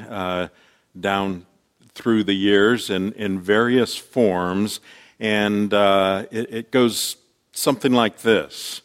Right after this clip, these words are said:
Uh, "Dale, you always say how it's God that works in the heart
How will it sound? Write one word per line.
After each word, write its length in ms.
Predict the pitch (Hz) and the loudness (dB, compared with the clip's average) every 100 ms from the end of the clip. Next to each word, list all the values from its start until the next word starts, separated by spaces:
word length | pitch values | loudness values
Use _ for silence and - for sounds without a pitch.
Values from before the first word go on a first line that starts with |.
| _ _ _ | _ _ _
Uh, 140 | 107 95 | -6 -4
"Dale, 340 | 101 123 110 | 0 0 2
you 180 | 110 117 | 2 2
always 400 | 120 120 107 98 | 4 2 0 -2
say 720 | - - 120 110 95 95 90 _ _ _ _ _ _ _ | -6 -2 2 2 2 0 -6 _ _ _ _ _ _ _
how 680 | - 110 104 98 98 104 - _ _ - | -2 2 2 2 0 -2 -8 _ _ -8
it's 280 | 110 - - | -8 -6 -12
God 540 | 98 104 107 123 120 | -2 4 4 4 0
that 140 | 110 92 | -4 -2
works 540 | 104 104 - - - | 2 2 0 -8 -6
in 160 | 98 95 | -4 -2
the 140 | 90 | -6
heart 600 | - 113 98 87 - | -4 0 0 0 -8